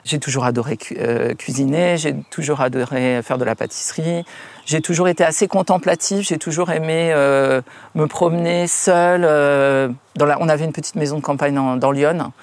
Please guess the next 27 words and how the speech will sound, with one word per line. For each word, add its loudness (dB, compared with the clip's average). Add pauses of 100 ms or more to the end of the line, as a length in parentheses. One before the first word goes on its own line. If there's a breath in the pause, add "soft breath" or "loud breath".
(160 loud breath)
On -6
me -2
retrouvait 0
à 2
deux, -2
trois 0
kilomètres, -2
mes -4
parents 0
étaient -6
inquiets -4
en -2
permanence 0 (300 loud breath)
parce 0
que -4
voilà, 2
j'allais -2
voir -2
un 0
insecte, -2
j'allais -2
sentir -6
une -6
fleur, 0
j'allais -2
faire, -2
euh, -2